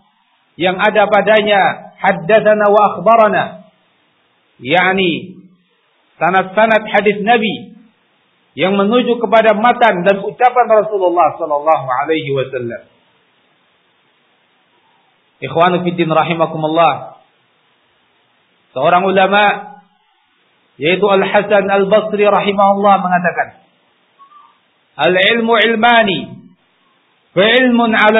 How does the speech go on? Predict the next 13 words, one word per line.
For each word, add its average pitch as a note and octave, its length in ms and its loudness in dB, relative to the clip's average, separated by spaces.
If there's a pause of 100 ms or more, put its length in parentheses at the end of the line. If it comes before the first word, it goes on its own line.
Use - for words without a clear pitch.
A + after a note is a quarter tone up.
al-lisani, G#3+ 640 0
fadzalika G3+ 680 2
hujjatullah F#3 640 0
'ala F3 320 -2
ibni - 120 -14
Adam. E3+ 400 -2 (1400)
Wa C#3+ 120 2 (120)
ilmun G#3 400 0
fil G#3+ 240 2
qalbi, A3 760 0 (580)
fadzalika A3 640 2
al-ilmun G3 480 -2
nafi'." G#3+ 520 0